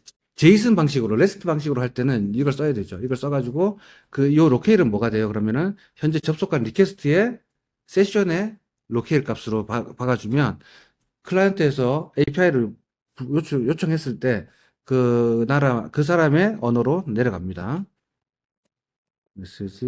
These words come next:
에스알 씨 점 get 메시지. 뭐예요? 사이트 점 디스크립션. 디스크립션에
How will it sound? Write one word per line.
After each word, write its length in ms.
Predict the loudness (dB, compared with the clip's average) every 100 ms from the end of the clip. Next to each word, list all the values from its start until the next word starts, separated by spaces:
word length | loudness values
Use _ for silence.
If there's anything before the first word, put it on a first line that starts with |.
| -4
에스알 320 | -6 -8 -8
씨 160 | -10 -18 -10
점 420 | -6 -4 -6 -10
get 120 | -8
메시지. 720 | -8 -8 -10 -10 -8 -6 -4 -6 -10 _ _ _ _ _ _ _ -16
뭐예요? 580 | -12 -8 -6 -6 -8 -12
사이트 560 | _ -12 -10 -10 -12 -14
점 300 | -8 -6 -8
디스크립션. 920 | -12 -20 -12 -12 -10 -12 -8 -6 -6 -8 _ _ _ _ _ _ _ _ _ _ _ _ _ _ _ _ _ _ _ _ _ _ _ _ _
디스크립션에 840 | -18 -12 -12 -10 -8 -6 -6 -10